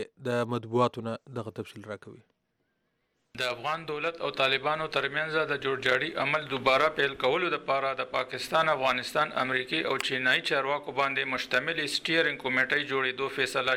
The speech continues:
Speaker 2: شوې ده او د دې ترڅنګ د دې خبرو اترو دوباره پیل کېدو لپاره افغان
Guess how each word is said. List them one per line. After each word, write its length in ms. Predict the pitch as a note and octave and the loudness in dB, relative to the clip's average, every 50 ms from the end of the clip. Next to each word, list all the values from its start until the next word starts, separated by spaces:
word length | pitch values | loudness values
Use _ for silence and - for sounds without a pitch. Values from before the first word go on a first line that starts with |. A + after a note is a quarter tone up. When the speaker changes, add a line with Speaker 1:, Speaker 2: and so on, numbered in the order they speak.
| - - | 2 0
Speaker 2:
شوې 220 | C3 B2 B2 A#2 A2 | 0 0 0 -2 -2
ده 80 | A2 G#2+ G#2 - - - | -4 -6 -8 -8 0 2
او 80 | B2+ B2 A#2+ | 2 4 4
د 100 | C3 B2 | 4 4
دې 100 | C#3 E3 E3+ E3+ E3 | 4 2 4 4 2
ترڅنګ 420 | D3+ C#3 - - E3 E3 E3 D3 | 2 2 2 2 0 0 2 0
د 100 | D3 B2+ D#3 | 0 2 4
دې 180 | F3 F3 E3+ E3 | 2 2 4 2
خبرو 320 | D3 C#3 D3+ D3+ D3+ D3 | 2 2 2 2 2 0
اترو 260 | C#3+ - D3 D3+ D3+ C#3+ C#3 C3+ | 0 -2 -2 -2 -2 -2 -2 0
دوباره 340 | B2 C3 C3 C3+ D#3 E3+ E3 E3 | 2 4 4 4 4 2 2 0
پیل 120 | D3 C3 | -2 0
کېدو 380 | C3 - C3 B2+ D3 E3+ E3+ D#3 | 0 -2 -2 0 2 0 0 0
لپاره 560 | C#3+ - C#3+ C#3 C#3 C3+ C3 - - A#2+ B2 | -2 0 -2 -2 0 0 -4 -4 -4 -4 -2
افغان 320 | A#2+ B2 C3+ D#3 E3 D#3 | 0 2 2 2 2 2